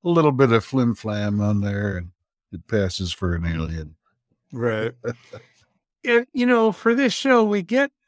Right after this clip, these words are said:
Speaker 2: a, a couple, and I'll come in at least one more, of these unusual sexual comments from Steven. And it wasn't until writing my notes for this that I realized that this was where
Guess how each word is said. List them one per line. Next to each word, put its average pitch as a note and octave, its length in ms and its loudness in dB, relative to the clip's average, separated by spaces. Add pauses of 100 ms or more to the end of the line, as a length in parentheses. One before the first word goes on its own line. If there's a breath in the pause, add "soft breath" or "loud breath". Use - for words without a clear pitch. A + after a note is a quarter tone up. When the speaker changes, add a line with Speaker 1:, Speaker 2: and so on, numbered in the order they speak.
(120)
Speaker 2:
a, F#3 80 -4 (320)
a G3 160 -2
couple, D#3+ 520 0
and C#3+ 120 0
I'll D3 80 -2
come F3+ 240 0
in E3+ 80 0
at D#3 120 0
least C#3+ 260 -4
one D3 200 0
more, C#3+ 260 2
of C3 100 0
these B2+ 340 -2
unusual E3 680 -2
sexual C#3+ 500 -2
comments C3 960 -6 (120)
from B2 260 -6
Steven. A#2+ 840 -4 (400 loud breath)
And F3 120 0
it G3+ 100 -2
wasn't C4+ 320 4
until F#3+ 260 0
writing D#3+ 260 2
my B2+ 100 2
notes B2+ 440 2
for - 140 -6
this A2 320 -4
that C3+ 180 -2
I B2+ 60 0
realized C3 760 0
that A#2+ 220 -6
this - 240 -2
was A#2+ 220 -4
where G#2 440 -2